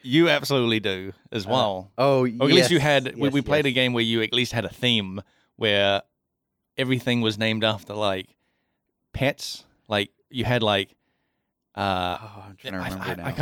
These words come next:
Speaker 1: remember if you were playing cat people, but you had a system that was called, like, the, the feeding bowl.
Speaker 2: Oh,
Speaker 1: and then,
Speaker 2: it
Speaker 1: like,
Speaker 2: was like,
Speaker 1: one
Speaker 2: yes.
Speaker 1: planet was, like, wet food and the other one was
Speaker 2: Yeah.
Speaker 1: dry
Speaker 2: <laughs>
Speaker 1: food. <laughs>
Speaker 2: That's right.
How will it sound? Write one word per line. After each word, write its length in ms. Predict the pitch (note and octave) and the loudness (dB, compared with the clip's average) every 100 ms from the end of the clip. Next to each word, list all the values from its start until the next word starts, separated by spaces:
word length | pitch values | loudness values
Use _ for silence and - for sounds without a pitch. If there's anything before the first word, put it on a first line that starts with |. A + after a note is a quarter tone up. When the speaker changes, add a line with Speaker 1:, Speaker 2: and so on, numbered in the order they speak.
| E3+ | 0
Speaker 1:
remember 160 | F3+ | 2
if 80 | E3 | 2
you 60 | D3+ | 0
were 40 | |
playing 220 | C3+ A#2 | 0 -2
cat 260 | G#2+ C3+ B2+ | 0 -2 -2
people, 240 | B2 A2 | 0 0
but 100 | G2+ | 0
you 60 | G#2+ | 0
had 100 | B2 | 0
a 40 | |
system 400 | A#2 B2+ A2+ A2 | 0 -2 -2 -2
that 120 | G#2+ - | -2 -2
was 140 | G#2 | -8
called, 220 | - A2 | -6 -4
like, 300 | G2+ F#2 F2 _ _ _ _ | 0 0 -2 _ _ _ _
the, 280 | - A#2+ A#2+ - | 0 0 0 -4
the 80 | |
feeding 560 | B2 D#3+ D#3 C3+ A2+ G#2+ | -2 0 2 2 0 0
bowl. 300 | G#2 G2 F#2 | 0 0 2
Speaker 2:
Oh, 160 | D3 D#3 | 4 6
Speaker 1:
and 100 | D3+ | 6
then, 140 | A#2 | 4
Speaker 2:
it 40 | A#2 | 4
Speaker 1:
like, 100 | A2 | 4
Speaker 2:
was 100 | D#3+ | 4
like, 160 | D#3 D3 - | 2 0 -2
Speaker 1:
one 200 | D3 C#3+ | 2 4
Speaker 2:
yes. 100 | - | 4
Speaker 1:
planet 240 | D3 C#3+ | 2 4
was, 120 | C3 B2 | 2 2
like, 320 | A#2+ A2+ - _ | 2 2 -2 _
wet 180 | D#3+ F#3 | 0 0
food 420 | - C3 G#2+ G2+ | 0 2 2 0
and 100 | G#2+ | 0
the 60 | A#2 | 0
other 100 | A#2+ | 2
one 160 | C3+ C#3 | 2 4
was 80 | B2+ | 4
Speaker 2:
Yeah. 80 | C3+ | 4
Speaker 1:
dry 280 | D#3 D#3 | 4 4
Speaker 2:
<laughs> 0 | |
Speaker 1:
food. 380 | E3+ D3+ C#3 G#2+ | 4 4 4 4
<laughs> 0 | |
Speaker 2:
That's 920 | A#2+ A#2+ B2+ A#2+ A#2 C#3 B2 - - | 2 2 0 -2 -2 -2 -4 -8 -10
right. 340 | G2 - - | -12 -12 -12